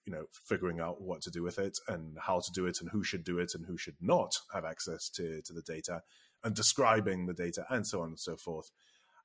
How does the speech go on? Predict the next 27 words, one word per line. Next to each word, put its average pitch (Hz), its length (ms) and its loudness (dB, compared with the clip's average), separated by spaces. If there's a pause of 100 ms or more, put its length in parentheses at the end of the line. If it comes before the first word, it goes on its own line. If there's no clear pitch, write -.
(160)
And 156 380 2 (320)
it's, 143 340 4
uh, 131 640 6
starting 151 360 0
to 98 500 0
become 104 520 2
much 110 300 2
more 101 240 0
interesting 95 480 -2
than 85 140 -4
just - 320 -2
how 101 420 2
big 90 300 -2 (340)
is 90 180 -2
your 82 120 -2
storage 80 420 -2
space. - 420 -4 (640)
Uh, 143 120 8
so, 143 240 2 (580)
Doug, 151 220 6
wh-, 139 340 0
as 139 160 8
the 113 140 6
expert, 90 400 -2
why 123 100 6
don't 98 240 -2
you, 87 240 -2